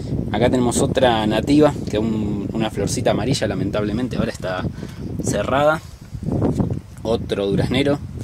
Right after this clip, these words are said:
Acá también otro ciruelo, duraznero. Eh, una mora, creo que es eso. Parra, parra, parra, parra, parra, muchas parras.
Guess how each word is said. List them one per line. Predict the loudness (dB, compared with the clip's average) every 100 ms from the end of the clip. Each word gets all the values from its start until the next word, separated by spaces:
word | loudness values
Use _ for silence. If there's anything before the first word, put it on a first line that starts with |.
| -8 -6
Acá | 0 2
también | 4 2 0
otro | -2 -4
ciruelo, | 0 6 8 10 8
duraznero. | 4 2 4 6 6 6 4 -8 -20 -20 -20 -20 _
Eh, | -4 -2
una | 0 2 6
mora, | 8 8 6
creo | 0
que | -2
es | 0
eso. | 2 4 2 -2 _ _ -20 -20 -20 -20 -20 6
Parra, | 8 10 8
parra, | 8 8 8
parra, | 6 6 6
parra, | 4 4 4 2
parra, | 2 4 4
muchas | 4 4 0
parras. | 0 -2 -4